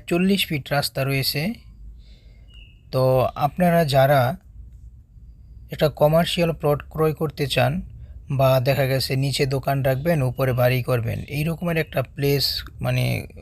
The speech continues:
ক্রয় করতে চান বা খুঁজতেছেন, তারা এই জমিটা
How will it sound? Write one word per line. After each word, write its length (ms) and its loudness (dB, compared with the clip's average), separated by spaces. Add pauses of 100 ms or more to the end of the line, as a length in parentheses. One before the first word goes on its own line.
(200)
ক্রয় 220 0
করতে 300 -4
চান 260 2
বা 120 2
খুঁজতেছেন, 680 -4 (920)
তারা 180 8
এই 140 4
জমিটা 400 0